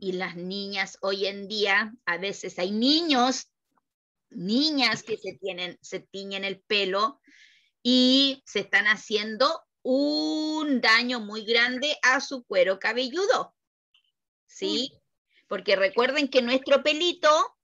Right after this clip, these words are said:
Speaker 1: así como dijo Montserrat, que nos dio un dato, nos protege el, el cuerito de nuestro cráneo. Recuerden que aquí tenemos el cráneo y dentro del cráneo tenemos el cerebro.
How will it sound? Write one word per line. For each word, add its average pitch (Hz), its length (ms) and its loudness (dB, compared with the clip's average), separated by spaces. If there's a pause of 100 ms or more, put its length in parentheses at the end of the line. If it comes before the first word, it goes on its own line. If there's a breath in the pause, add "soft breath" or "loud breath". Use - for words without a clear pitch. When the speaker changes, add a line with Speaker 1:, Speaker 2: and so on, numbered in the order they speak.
(440)
Speaker 1:
así 214 300 0
como 269 300 0
dijo 262 300 -4
Montserrat, 285 680 0
que 214 80 -8
nos 170 180 -10
dio 208 140 -6
un 233 180 -6
dato, 220 480 2 (260)
nos 277 440 2
protege 359 1000 2
el, 320 420 2 (800)
el 240 240 4
cuerito 247 480 4
de 269 140 2
nuestro 247 560 -4
cráneo. 277 760 2 (1080 soft breath)
Recuerden 262 540 2
que 285 120 2
aquí 226 220 -4
tenemos 240 480 0
el 285 160 -4
cráneo 330 400 2
y 277 60 2
dentro 226 320 -2
del 254 220 2
cráneo 226 340 -2
tenemos 202 420 -6
el 240 120 0
cerebro. 370 720 2